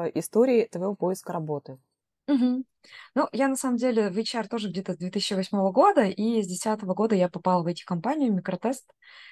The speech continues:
Speaker 2: э, где я работала, э, менеджером по персоналу в обособленном подразделении в Екатеринбурге. И после этого я уже из ай ти никуда не пошла, потому что это оказалась любовь.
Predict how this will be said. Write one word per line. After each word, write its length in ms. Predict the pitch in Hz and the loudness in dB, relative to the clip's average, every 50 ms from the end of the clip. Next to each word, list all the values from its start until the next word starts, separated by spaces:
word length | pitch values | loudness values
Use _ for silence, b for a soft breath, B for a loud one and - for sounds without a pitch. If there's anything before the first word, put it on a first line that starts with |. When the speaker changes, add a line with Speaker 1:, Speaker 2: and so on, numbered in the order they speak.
| B B B | B B B
Speaker 2:
э, 460 | - 190 190 185 185 180 185 180 175 | -2 0 2 2 0 0 -2 -4 -4
где 220 | 156 - - 190 | -6 -4 -2 0
я 40 | 190 | 0
работала, 840 | 185 180 160 170 185 185 - 185 180 170 170 170 165 165 160 160 160 - - | 0 0 -2 -4 -4 -4 -2 -2 -2 0 0 0 0 -2 -2 -4 -6 -8 -8
э, 300 | - 180 180 175 175 170 | -6 -6 -4 -4 -4 -4
менеджером 420 | 160 170 175 170 160 175 170 156 | -4 -4 -4 -4 -6 -6 -8 -8
по 80 | 147 151 | -10 -10
персоналу 640 | - 165 165 - - 202 226 277 330 349 320 302 277 | -12 -12 -10 -6 -2 0 0 2 2 0 0 -2 -2
в 480 | 214 180 202 214 214 208 208 190 180 - - _ - | -2 -2 -2 0 0 2 0 0 -2 -6 -14 _ -8
обособленном 540 | - - 175 156 175 - 214 180 190 185 175 | -6 -4 -4 -4 -4 -4 -2 0 0 0 0
подразделении 580 | 175 170 - 170 165 - 175 170 180 170 160 156 | -2 -4 -4 -4 -2 -2 0 0 0 0 0 -2
в 60 | - | -2
Екатеринбурге. 640 | 175 175 - - 170 165 147 135 139 139 131 - 135 _ _ B B B B B B B B B | -4 -6 -6 -6 -8 -8 -8 -8 -10 -12 -12 -14 -18 _ _ B B B B B B B B B
И 360 | B - 196 196 202 202 196 185 | B -2 0 2 2 2 2 0
после 240 | - 175 - - 180 | -2 -4 -2 -2 -2
этого 180 | 175 - 180 | 0 0 -2
я 200 | 165 170 165 160 | -2 0 0 0
уже 140 | 160 156 156 | 0 -2 -4
из 120 | 147 131 147 | -4 -4 -4
ай 80 | 165 | -4
ти 240 | 160 - - 190 175 | -4 -6 -6 -6 -6
никуда 320 | 165 160 - 165 - 160 | -6 -6 -6 -4 -4 -2
не 80 | 160 160 | -2 -4
пошла, 400 | - 156 - - - 226 269 285 _ _ | -6 -8 -6 -2 2 2 2 2 _ _
потому 220 | - 170 170 165 | -4 -4 -4 -4
что 220 | - - - - | -6 -6 -4 -2
это 200 | 151 147 - - | -2 -2 -2 -6
оказалась 480 | 151 - 165 151 156 143 151 151 - _ - - | -8 -6 -6 -4 -4 -4 -6 -8 -10 _ -14 -10
любовь. 420 | - 160 156 160 185 254 285 - | -10 -6 0 0 2 0 0 -2